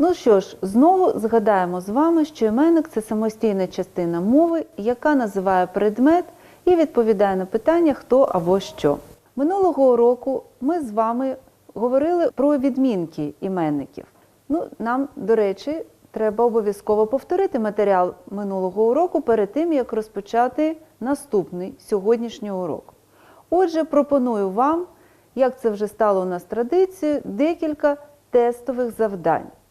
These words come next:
Подивіться, будь ласка, зараз на слайд номер один. Завдання один. У якому рядку виділене слово є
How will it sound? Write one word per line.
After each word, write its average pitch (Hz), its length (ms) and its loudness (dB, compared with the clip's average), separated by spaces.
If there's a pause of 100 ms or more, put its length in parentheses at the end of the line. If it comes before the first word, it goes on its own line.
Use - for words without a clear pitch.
(800)
Подивіться, 349 500 2
будь 254 200 -2
ласка, 277 480 2
зараз 233 420 0 (180)
на 214 200 -6
слайд 208 500 -2 (180)
номер 196 480 -6
один. 180 440 -2 (500)
Завдання 269 840 0
один. 202 540 0 (340)
У 285 100 2
якому 247 600 2
рядку 220 600 0 (280)
виділене 190 800 0
слово 370 420 0
є 277 380 0